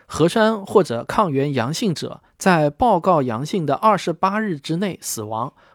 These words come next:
不论直接死因如何，皆计入新冠病死数。这里有一个典型的一个案例啊，就是根据香港文汇报的报道，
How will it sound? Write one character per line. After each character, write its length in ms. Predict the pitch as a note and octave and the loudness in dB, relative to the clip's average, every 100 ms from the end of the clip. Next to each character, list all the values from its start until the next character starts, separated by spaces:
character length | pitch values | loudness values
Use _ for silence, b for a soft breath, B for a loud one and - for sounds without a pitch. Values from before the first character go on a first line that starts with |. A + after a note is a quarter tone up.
| _ | _
不 100 | E3 | 4
论 240 | C4+ A3 | 6 4
直 220 | C#3+ C3+ D#3 | 0 -4 -2
接 180 | E3+ | -2
死 220 | E3+ - A2 | -2 -6 -8
因 120 | B2+ | -6
如 220 | A#2 C3+ | -4 -4
何， 320 | - A2 A#2 b b | -6 -8 -8 b b
皆 240 | - G3 | 2 4
计 180 | G#3 F3+ | 4 0
入 220 | C#3 A#2+ | -2 -2
新 280 | - - C#3+ | -6 -8 -8
冠 180 | C#3+ C#3 | -6 -8
病 180 | C#3+ A#2 | -8 -10
死 200 | - G2+ | -12 -14
数。 240 | - B2+ - _ _ _ _ | -10 -10 -12 _ _ _ _
这 100 | G#3 | 6
里 100 | F#3+ | 8
有 120 | C#3+ | 6
一 120 | B2+ D3+ | 4 4
个 160 | F3 | 2
典 180 | C#3+ A2+ | 2 -2
型 140 | C#3+ | -4
的 80 | D3 | -2
一 80 | C#3+ | 0
个 100 | D3 | 0
案 140 | D3 | 0
例 120 | C#3+ C3+ | 0 -2
啊， 140 | A#2 | -4
就 140 | - | -2
是 120 | D3 D3 | -2 0
根 160 | E3 | -2
据 160 | E3+ C#3+ | 0 0
香 160 | E3 | 0
港 160 | D#3+ A#2+ B2 | 0 0 0
文 80 | |
汇 140 | C3+ D#3 | 0 2
报 120 | D3+ | 2
的 120 | B2 | 0
报 160 | C#3+ B2+ | -2 -2
道， 200 | G2+ | -4